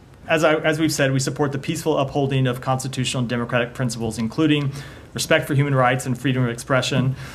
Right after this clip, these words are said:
Uh, we support democratic processes and broader principles, including the rule of law and equal justice under the law. And as those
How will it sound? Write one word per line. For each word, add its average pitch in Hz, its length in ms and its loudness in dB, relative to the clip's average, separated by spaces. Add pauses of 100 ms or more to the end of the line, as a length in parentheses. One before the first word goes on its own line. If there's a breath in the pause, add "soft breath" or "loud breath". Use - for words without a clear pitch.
(220 loud breath)
Uh, 104 460 4 (220)
we 143 80 0
support 147 420 2
democratic 135 420 2
processes 196 680 0
and 123 140 -6
broader 131 260 2
principles, 165 440 -4
including 139 320 0
the 131 80 0
rule 131 220 0
of 113 80 -10
law 127 260 2
and 127 160 -4
equal 127 220 -8
justice 135 420 -4
under 139 180 -2
the 127 60 -2
law. 135 340 0
And 123 140 -4
as 131 160 -2
those 131 200 -2